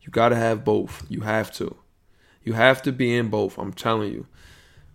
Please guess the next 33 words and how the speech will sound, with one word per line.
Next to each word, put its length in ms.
I 120
don't 180
wanna 200
look 340
at 60
the 100
scores 460
in 100
N 100
F 180
L. 260
I 80
really 220
don't 180
wanna 180
do 240
it. 120
I'm 100
sorry 360
if 140
that's 220
what 140
you 160
are 60
lis-, 280
listening 480
to 100
the 80
podcast 520
for. 220
You 140
watch 340
SportsCenter, 520